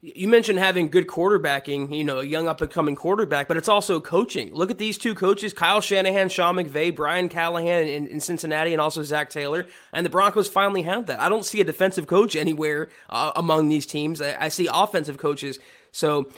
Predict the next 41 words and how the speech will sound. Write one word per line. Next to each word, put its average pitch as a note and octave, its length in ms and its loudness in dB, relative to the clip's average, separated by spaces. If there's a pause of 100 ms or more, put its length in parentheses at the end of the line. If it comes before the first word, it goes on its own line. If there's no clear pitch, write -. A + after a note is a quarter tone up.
(220)
this A#3 180 2
is D4 120 0
what C#4 160 2
would A#3 100 6
happen, G3+ 380 2
though, G#3+ 180 2
for F#3+ 240 0
Locke D#3+ 320 2
to F#3 80 -6
get E3 160 -2
the D#3 60 -12
starting D3+ 360 -2
opportunity. C3 640 -8 (120)
This F3+ 180 -4
is A3+ 140 -2
what G3+ 200 2
has - 340 0
to D3 80 -4
happen. A2 360 -10 (380)
They E3 160 0
don't G3+ 280 6
get A#3+ 260 4
Aaron. D3+ 360 -2 (240)
They E3+ 100 -2
don't F#3+ 220 0
get G#3+ 180 0
Russ F3+ 240 0
Wilson. D#3 440 -2 (180)
They E3 140 0
don't G#3 180 2
trade G3+ 380 0
for F#3 160 -4
someone F#3+ 340 4
like D#3+ 380 -2 (100)
Garoppolo E3+ 920 4
or C#3 520 -2
Matt D#3+ 300 0
Ryan E3+ 480 0
or D3+ 80 -2
Kirk F3+ 260 -4
Cousins. E3 400 -2